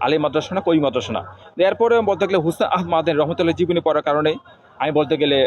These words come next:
আজকে ফারাবি হতে পেরেছি, আমি এই লেখাগুলি, লেখালেখিগুলি করতে পেরেছি নাসিদের বিরুদ্ধে। তো আমার খুব প্রিয় একজন ব্যক্তি মাওলানা করিম সিদ্দিকী, ভারতের কারাগারে বন্দী আছে, ওনার একটা বিখ্যাত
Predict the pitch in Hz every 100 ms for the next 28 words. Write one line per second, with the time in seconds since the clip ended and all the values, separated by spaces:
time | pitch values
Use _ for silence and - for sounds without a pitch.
0 | - 131 - 135 135 135 156 143 131 -
1 | 127 - 123 131 127 120 135 143 - _
2 | 135 127 139 131 127 131 120 123 120 113
3 | - 120 123 107 117 - - - - -
4 | - - - - 143 170 165 226 214 165
5 | 170 160 - 139 143 147 170 165 160 135
6 | 120 117 - 120 127 120 139 131 131 131
7 | 143 135 120 - 123 - - - 160 175
8 | 151 160 185